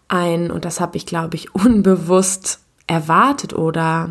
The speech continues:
unbewusst gespürt, dass natürlich ein mega krasser innerer Konflikt in mir entsteht, wenn ich diese Kiste öffne und merke zum Beispiel, da ist wahnsinnig viel Wut oder wahnsinnig viel Zorn oder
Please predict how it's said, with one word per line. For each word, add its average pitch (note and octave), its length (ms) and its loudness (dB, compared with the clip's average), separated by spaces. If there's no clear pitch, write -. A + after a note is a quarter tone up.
unbewusst F#3 640 2
gespürt, G3 920 0
dass E3+ 200 2
natürlich F#3 540 2
ein E3 360 2
mega G3 440 4
krasser F#3 680 0
innerer F3+ 340 4
Konflikt F3+ 640 -2
in F#3 220 4
mir F3 160 2
entsteht, E3+ 680 2
wenn E3+ 160 2
ich E3 140 -4
diese D#3 240 0
Kiste B3+ 360 0
öffne F3+ 540 2
und F3+ 260 0
merke E3 380 2
zum D#3+ 220 -4
Beispiel, D#3+ 420 -2
da E3+ 140 -2
ist - 220 -4
wahnsinnig F3 600 -2
viel F3+ 360 2
Wut A#3+ 340 2
oder E3+ 320 -2
wahnsinnig F3 480 0
viel F3 300 0
Zorn G3+ 520 4
oder F3 320 0